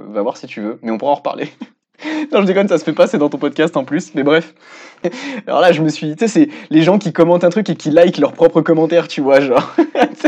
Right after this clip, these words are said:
<laughs> Mais non, mais encore une fois, là, tu te, tu, tu, tu donnes trop d'importance au regard d'autrui. Et si ça se trouve, derrière cette per-, cette facette que tu veux renvoyer aux autres,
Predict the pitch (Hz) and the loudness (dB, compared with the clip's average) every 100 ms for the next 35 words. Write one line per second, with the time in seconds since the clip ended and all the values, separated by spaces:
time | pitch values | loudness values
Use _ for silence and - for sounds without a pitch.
0 | 302 - - - - - - - _ _ | -2 -2 -4 -4 -8 -8 -12 -12 _ _
1 | - 403 415 392 311 220 196 277 - - | -14 -10 -8 -6 -4 0 2 6 4 4
2 | 175 151 - 226 151 302 - - - 143 | 2 2 0 0 0 0 -4 -14 -4 -4
3 | 139 - - 143 - - _ - 147 143 | -4 -10 -8 -6 -8 -20 _ -12 -6 -4
4 | 143 143 - 143 135 - - 226 233 202 | -4 -8 -12 -4 -2 -2 -4 -2 0 0
5 | 190 - 175 180 147 123 123 143 113 - | -2 -4 -4 -6 -6 -6 -2 -2 -4 -6
6 | 202 359 - 110 143 170 - 165 339 - | -8 -8 -10 -12 -6 -6 -6 -8 -8 -10
7 | _ _ _ _ _ - 113 131 160 170 | _ _ _ _ _ -8 -2 2 2 2
8 | 110 - 113 104 107 - 107 - 143 110 | -6 -6 -6 -6 -10 -10 -8 -6 -8 -10
9 | - 104 101 101 104 101 98 175 - | -12 -8 -6 -6 -6 -6 -8 -8 -10